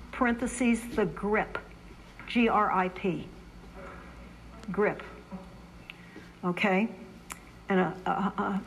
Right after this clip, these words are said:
million dollars just to initiate the beginnings of all the plans in your cities right now. It's called the grip, Greenhouse Gas Reduction Implementation Program.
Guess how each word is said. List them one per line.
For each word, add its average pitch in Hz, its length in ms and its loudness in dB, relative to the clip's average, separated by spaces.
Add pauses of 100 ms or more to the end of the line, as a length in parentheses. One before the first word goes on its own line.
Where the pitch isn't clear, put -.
million 220 320 4
dollars 175 500 2
just - 240 -2
to 214 120 2
initiate 180 680 2
the - 40 -2
beginnings 175 640 2
of 175 240 2
all 175 140 4
the 170 100 -2
plans 165 540 -2
in 175 80 2
your 165 140 2
cities 160 440 -2
right - 220 -2
now. 151 240 -2
It's - 80 -14
called 170 240 0
the 165 60 -2
grip, 160 360 -4 (760)
Greenhouse 208 500 6
Gas 190 380 4
Reduction 196 480 0
Implementation 175 840 2
Program. 156 500 0